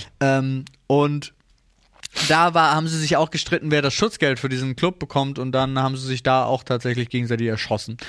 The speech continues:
Der Club läuft aber auch, er hatte am nächsten Tag wieder offen. Also es war nicht so, dass es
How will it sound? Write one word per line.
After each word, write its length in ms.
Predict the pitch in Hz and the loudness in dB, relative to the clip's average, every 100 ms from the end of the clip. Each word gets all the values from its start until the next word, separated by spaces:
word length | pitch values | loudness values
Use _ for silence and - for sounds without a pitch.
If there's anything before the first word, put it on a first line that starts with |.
| - - - | -10 -4 -2
Der 100 | 139 | 0
Club 320 | - 226 214 | 2 0 4
läuft 300 | 180 226 226 | 2 2 2
aber 200 | 202 190 | 2 2
auch, 80 | 190 | 4
er 220 | 160 135 | 4 4
hatte 220 | 160 185 | 2 2
am 100 | 156 | 0
nächsten 260 | 185 - 202 | -2 -2 0
Tag 180 | 202 | 2
wieder 180 | 185 185 | 2 2
offen. 300 | 160 - 104 - 135 120 | 0 -2 -8 -10 -8 0
Also 180 | 135 139 | 2 2
es 100 | 127 | 2
war 180 | 147 170 | 4 4
nicht 220 | 190 240 | 2 0
so, 200 | - 208 | 2 2
dass 200 | 190 - | 2 -2
es 180 | 165 | -6